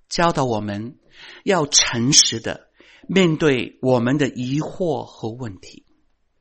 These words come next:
但是却要谦卑的将他们带到上帝的面前，等候神用他的话来提醒教导我们。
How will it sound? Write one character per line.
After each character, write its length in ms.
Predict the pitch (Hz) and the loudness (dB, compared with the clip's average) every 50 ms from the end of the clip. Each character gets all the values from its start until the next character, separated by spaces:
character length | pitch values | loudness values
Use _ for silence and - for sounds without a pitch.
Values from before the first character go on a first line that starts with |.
| _ _ _ _ _ _ _ _ _ _ _ _ | _ _ _ _ _ _ _ _ _ _ _ _
但 280 | - - - - - - | 4 4 6 6 4 2
是 560 | - - - - - - - - - - - - _ _ _ _ _ _ _ _ _ _ _ _ _ _ _ _ _ _ | 4 4 4 4 4 2 -2 -6 -8 -12 -16 -20 _ _ _ _ _ _ _ _ _ _ _ _ _ _ _ _ _ _
却 220 | - - - 143 | -2 2 2 4
要 160 | 123 120 101 95 | 4 2 0 0
谦 500 | - - - - - 185 175 170 175 165 | 0 0 0 2 4 6 6 6 6 4
卑 220 | - 165 151 151 | 4 4 2 2
的 380 | - 131 110 - - - - _ _ _ _ _ _ | 2 0 -2 -4 -6 -12 -18 _ _ _ _ _ _
将 240 | - - 143 135 135 | -2 2 4 4 4
他 140 | 131 - 139 | 4 4 2
们 300 | 120 110 113 123 - - - | 2 2 0 -2 -4 0 4
带 380 | - 247 233 220 202 175 139 | 6 8 10 10 8 8 6
到 540 | - - 151 139 117 101 - - - - _ | 6 6 6 6 6 6 2 0 -6 -16 _
上 480 | _ - - - - - 170 143 123 110 | _ -2 0 2 6 6 6 6 4 2
帝 140 | - 120 101 | -2 -4 -4
的 140 | - 104 101 | -4 -6 -6
面 380 | 98 107 113 110 104 95 95 | -8 -8 -10 -10 -10 -12 -10
前， 680 | - - - - - - 78 - 110 117 131 165 185 - - - _ _ _ _ - - - - - - - - - | -6 -4 -4 -4 -4 -6 -10 -8 -2 0 0 0 0 -4 -10 -20 _ _ _ _ -20 -20 -20 -18 -18 -18 -2 6 10
等 240 | 214 196 202 202 | 12 12 12 12
候 520 | 202 196 - - 320 285 208 135 - - - - | 12 10 10 12 12 12 12 10 8 4 4 4
神 380 | - - - 156 143 165 185 | 4 4 4 4 4 4 2
用 160 | 190 208 185 | 0 -2 -2
他 140 | 170 - 170 | -2 -4 -2
的 140 | 165 - 143 | -2 -2 -2
话 600 | - - - - 190 175 156 127 110 - - - _ _ _ _ _ _ | -4 -4 0 2 4 4 4 2 0 -4 -12 -18 _ _ _ _ _ _
来 320 | - 123 120 107 107 107 123 | -6 -2 -2 0 0 -2 -4
提 420 | - _ _ - - - 127 160 | -8 _ _ -10 -6 -4 -2 0
醒 360 | 170 - - 127 98 92 95 - | 0 0 0 -2 -4 -6 -8 -12
教 240 | - - 123 113 113 | -10 -8 -6 -6 -6
导 120 | - 98 | -8 -10
我 140 | - - - | -14 -16 -18
们。 280 | - - - - _ | -20 -20 -20 -20 _